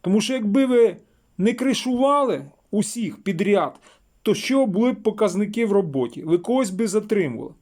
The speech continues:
А так ніяких позни-, показників в роботі немає. А ті всі показники, що ви пишете, дивлячись на стелю, да?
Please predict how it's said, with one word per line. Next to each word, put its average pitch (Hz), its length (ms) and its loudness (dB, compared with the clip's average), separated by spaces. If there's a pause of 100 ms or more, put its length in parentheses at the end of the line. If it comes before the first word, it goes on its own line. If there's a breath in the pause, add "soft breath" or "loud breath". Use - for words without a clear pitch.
(1600)
А 151 100 -4
так 285 300 0
ніяких 247 440 -2
позни-, 208 340 0
показників 202 680 -2
в 175 40 0
роботі 165 500 -2 (240)
немає. 143 880 -2 (280 soft breath)
А 143 120 -4
ті 226 140 -4
всі 240 180 -6
показники, 214 640 0
що 202 160 -4
ви 190 100 2
пишете, 196 540 -2 (300 soft breath)
дивлячись 190 580 -2
на 180 160 -2
стелю, 151 520 -2
да? 208 320 0